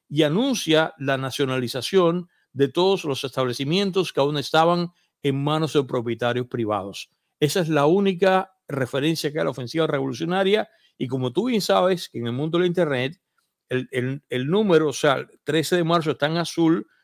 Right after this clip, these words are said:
lo cual significa que si tú haces clic, te lleva al trece de marzo, y está Fidel Castro, también está en azul, para que te lleve ahí. Sin embargo, ofensiva revolucionaria está en negro, por tanto, no hay ningún capítulo en el Curred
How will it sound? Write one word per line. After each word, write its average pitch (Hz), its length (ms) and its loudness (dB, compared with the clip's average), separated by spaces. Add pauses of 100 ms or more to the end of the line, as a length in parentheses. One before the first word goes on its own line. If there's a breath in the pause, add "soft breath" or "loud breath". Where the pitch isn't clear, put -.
lo 123 120 -2
cual 139 140 0
significa 151 460 0
que 127 100 -6
si - 140 -10
tú 131 140 -6
haces 147 200 -6
clic, 214 400 -4 (240)
te 107 120 -4
lleva 107 120 0
al 123 120 -2
trece 170 260 0
de 202 80 2
marzo, 196 440 0 (240)
y 113 100 -4
está 151 240 -2
Fidel 175 420 6
Castro, 196 420 2
también 151 220 0
está 156 200 -2
en 165 120 -2
azul, 170 340 2
para 156 200 0
que 113 100 -8
te 123 120 -8
lleve 151 220 2
ahí. 175 300 2 (180)
Sin 143 220 -4
embargo, 170 500 0
ofensiva 147 540 0
revolucionaria 156 720 0
está 131 240 -8
en 135 120 -4
negro, 147 380 -4 (220 soft breath)
por 135 160 0
tanto, 156 340 2
no 139 100 -2
hay 156 100 0
ningún 147 380 0
capítulo 147 680 0
en 123 160 -6
el 117 100 -6
Curred 143 500 0